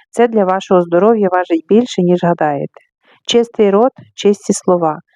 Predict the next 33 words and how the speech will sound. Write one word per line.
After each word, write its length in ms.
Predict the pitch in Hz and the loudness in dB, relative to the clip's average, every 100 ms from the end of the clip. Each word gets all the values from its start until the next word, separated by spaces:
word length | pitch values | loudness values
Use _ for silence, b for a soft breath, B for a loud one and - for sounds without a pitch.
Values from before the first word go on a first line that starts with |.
| _ - | _ -4
здорові 560 | 175 190 208 214 196 | 0 2 2 2 0
і 40 | 190 | 0
чисті 460 | - 185 - 175 | 0 -2 0 -2
зуби, 340 | 165 202 214 175 - _ | 2 0 0 -6 -10 _
чисті 360 | - 226 233 196 | -2 -2 0 -2
думки. 440 | 180 175 - 151 170 - _ _ _ _ _ _ _ _ b b b - | -2 -4 -4 -6 -6 -12 _ _ _ _ _ _ _ _ b b b -6
Навчіться 560 | 185 185 - 269 - 233 | -4 -2 0 0 0 -4
чекати. 520 | - 202 170 156 - - - - _ _ _ B B B | -2 -4 -4 -6 -12 -20 -20 -20 _ _ _ B B B
Навчіться 580 | 202 196 - 285 294 - | -2 -2 0 0 2 -2
і 160 | 185 180 | -2 2
вмійте 360 | 196 247 226 | 2 2 0
чекати, 540 | - 202 - 165 - 170 | -2 -4 -2 -4 -2 -2
і 140 | 185 | -2
тоді 280 | - 185 208 | -2 -2 -2
переможете 640 | 196 185 180 240 226 - | 0 -2 0 0 0 -4
все. 340 | 185 - 175 170 - b b b | -6 -6 -6 -6 -10 b b b
Навіть 320 | 208 254 240 | -2 -2 -2
якщо 240 | 226 - 240 | -4 -2 0
нічого 380 | 233 - 254 | 0 2 0
вже 140 | 233 220 | 2 0
не 80 | 214 | -2
чекаєте 520 | - - 226 208 190 | -2 0 0 0 0
доброго, 500 | 180 240 214 180 170 | 2 0 0 -2 -2
все 240 | - - 196 | -6 -4 -2
одно 240 | 185 247 254 | -2 -2 -2
чекайте. 540 | 202 - 165 165 - 180 b b b b b b | -4 -2 -4 -4 -8 -8 b b b b b b
І 100 | 208 | -4
коли 280 | - 226 240 | 0 0 2
нічого 520 | 220 - 240 220 202 | 0 0 0 0 0
вже 220 | 185 190 202 | -2 0 0
не 100 | 196 | 2
можете 460 | 202 208 196 190 | 0 -2 -4 -2
робити, 520 | 180 165 214 294 - | -2 0 0 0 -6